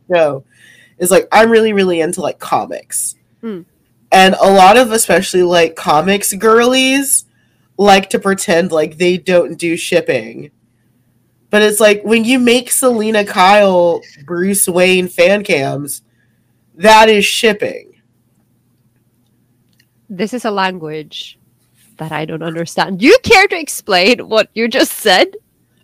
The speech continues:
Speaker 1: A fan cam?
Speaker 2: A Selena Ki-, what? Who is Selena Kyle?
Speaker 1: Catwoman.
Speaker 2: Okay. Okay. Good to know. Yes.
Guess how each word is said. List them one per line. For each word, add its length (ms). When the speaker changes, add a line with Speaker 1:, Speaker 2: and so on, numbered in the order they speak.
Speaker 1:
A 60
fan 300
cam? 460
Speaker 2:
A 80
Selena 440
Ki-, 180
what? 340
Who 140
is 140
Selena 340
Kyle? 320
Speaker 1:
Catwoman. 520
Speaker 2:
Okay. 300
Okay. 380
Good 240
to 100
know. 320
Yes. 460